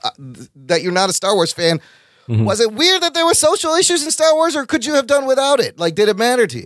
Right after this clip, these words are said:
Speaker 2: S-, see, I didn't mind it.
Speaker 1: Okay.
Speaker 2: I thought it was okay.
Speaker 1: Okay.
Speaker 2: But upon watching the video Rug Boy sent, sent me, uh, I forget who, who did it. It either was that one or Campia's. I think it was the one Rug Boy sent.
Speaker 1: Yeah,
Speaker 2: but
Speaker 1: yeah.
Speaker 2: it was basically, like, almost the obligatory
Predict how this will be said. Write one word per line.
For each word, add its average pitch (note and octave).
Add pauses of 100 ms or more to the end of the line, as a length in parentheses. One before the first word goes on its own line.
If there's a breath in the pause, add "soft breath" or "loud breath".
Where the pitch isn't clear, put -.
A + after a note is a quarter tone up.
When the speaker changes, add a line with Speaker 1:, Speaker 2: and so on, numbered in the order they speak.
Speaker 2:
S-, -
see, -
I A#3
didn't F#3+
mind B2
it. G3 (100)
Speaker 1:
Okay. -
Speaker 2:
I -
thought C#3+
it B2
was G#2+
okay. A2+
Speaker 1:
Okay. G#2
Speaker 2:
But B2+ (300)
upon D3
watching C3+
the A2+
video A2+
Rug G#2+
Boy G2+ (140)
sent, - (180)
sent G#2
me, G2+ (180)
uh, F#2
I G#2+
forget G2+
who, F#2 (100)
who F#2+
did G#2+
it. - (640)
It A#2
either C#3
was A#2
that E3+
one F3+
or C3+
Campia's. G2+
I F#2+
think -
it D3
was A2+
the G#2+
one G2+
Rug F#2+
Boy F2+
sent. -
Speaker 1:
Yeah, F#2
Speaker 2:
but G2+
Speaker 1:
yeah. G2 (240 soft breath)
Speaker 2:
it B2+
was C3
basically, D#3 (380)
like, A2+ (260)
almost C3 (160)
the A2
obligatory C#3